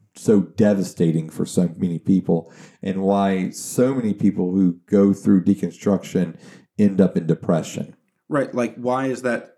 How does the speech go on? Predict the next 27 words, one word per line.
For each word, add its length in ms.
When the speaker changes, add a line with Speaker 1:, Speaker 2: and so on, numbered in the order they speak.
Speaker 2:
why 280
is 140
that 160
so 100
devastating? 720
Why 200
would 140
I 140
end 180
Speaker 1:
Yeah. 100
Speaker 2:
up 100
in 80
depression 580
if 180
I, 180
if, 240
if 260
I 160
just 260
Speaker 1:
Because 60
Speaker 2:
have 140
a 100
question 460
about 260
something? 480
Speaker 1:
Yeah, 240
because 400